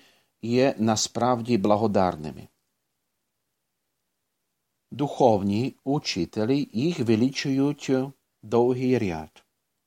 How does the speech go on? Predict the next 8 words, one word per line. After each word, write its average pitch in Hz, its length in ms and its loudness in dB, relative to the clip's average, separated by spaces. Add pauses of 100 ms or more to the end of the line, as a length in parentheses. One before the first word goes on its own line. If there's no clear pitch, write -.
(580)
Є 117 180 2 (680)
потрібно 107 460 0
звернути 123 600 -2
увагу 113 380 0
хоча 135 340 -2
на 117 320 0 (480)
декотре. 98 640 -8 (760)
Передусім 165 720 2